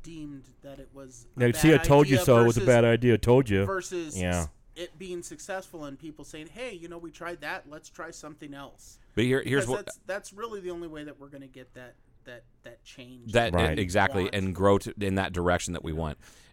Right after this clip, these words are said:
Speaker 3: And, and, uh, to be honest, I've, like, l-, looked at the, like, the waiver and things like that. Like, when you opt in with the app, like, it's, it's a hundred percent on the parents. It's a hundred percent.
Speaker 2: Right.
Speaker 3: Um,
Speaker 2: So if
Speaker 3: and,
Speaker 2: something
Speaker 3: and
Speaker 2: does
Speaker 3: it's
Speaker 2: happen, they're gonna be, yeah.
Speaker 3: Yeah,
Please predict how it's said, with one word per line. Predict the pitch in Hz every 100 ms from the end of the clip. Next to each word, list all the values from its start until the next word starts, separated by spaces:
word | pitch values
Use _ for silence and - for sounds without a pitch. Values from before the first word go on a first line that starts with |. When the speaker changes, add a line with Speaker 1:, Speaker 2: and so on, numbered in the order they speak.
| -
Speaker 3:
And, | 113 113 -
and, | 120 120 85
uh, | -
to | 117 117
be | 131
honest, | 175 131 -
I've, | 98
like, | 95 92
l-, | 90 85 95
looked | 104 110
at | 107
the, | 101 92 85
like, | 80
the | 85
waiver | 78 104 110 98 101 101
and | - 90 87
things | 98 95
like | 92 85
that. | 92 85
Like, | 80
when | 87 90
you | 90 -
opt | 90 90 101
in | 95
with | 87
the | 80 85
app, | 98 101 87
like, | 85 82 - - _ _ _ _ _ _ _
it's, | 107 113 - -
it's | 101 -
a | 104
hundred | 110 101
percent | 92 98
on | 95
the | 80
parents. | 87 85 71 - -
It's | 104
a | 104
hundred | - 117 101 -
percent. | 90 87 82 - _ _ _ _ _ -
Speaker 2:
Right. | 85 82 78 -
Speaker 3:
Um, | 92 90 92
Speaker 2:
So | -
if |
Speaker 3:
and, | 101
Speaker 2:
something | 120
Speaker 3:
and | 101
Speaker 2:
does | 117 117
Speaker 3:
it's |
Speaker 2:
happen, | 107 95 90
they're | 90
gonna | 92
be, | 85 90
yeah. | 92 85
Speaker 3:
Yeah, | 113 123 104